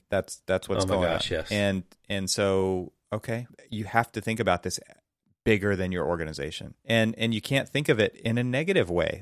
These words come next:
Speaker 1: Like, these people are moving on. That happens. That's how it works. We c-, still can level up the entire profession.
Speaker 2: Yeah, absolutely.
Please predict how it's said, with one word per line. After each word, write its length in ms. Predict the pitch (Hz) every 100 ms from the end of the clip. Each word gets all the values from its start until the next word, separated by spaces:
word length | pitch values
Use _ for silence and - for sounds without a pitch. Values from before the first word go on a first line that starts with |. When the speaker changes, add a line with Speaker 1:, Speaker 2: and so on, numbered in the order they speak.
| -
Speaker 1:
Like, 140 | 107
these 180 | 120 131
people 320 | - 139 139
are 140 | 101 107
moving 380 | 107 120 131 117
on. 360 | 90 90 135 - -
That 180 | 113
happens. 640 | - 117 117 - 92 107 -
That's 220 | 101 -
how 260 | 104 107
it 140 | 113 95
works. 580 | 90 87 120 - - - _ _ _ _ _ _ -
We 240 | 92 107
c-, 180 | - -
still 380 | - - 120 117
can 180 | 113
level 260 | 98 95 90
up 180 | 85 -
the 140 | - 85
entire 440 | 82 - 76 78
profession. 520 | - 71 - - - - -
Speaker 2:
Yeah, 180 | 98 92 -
absolutely. 540 | 101 - - 95 110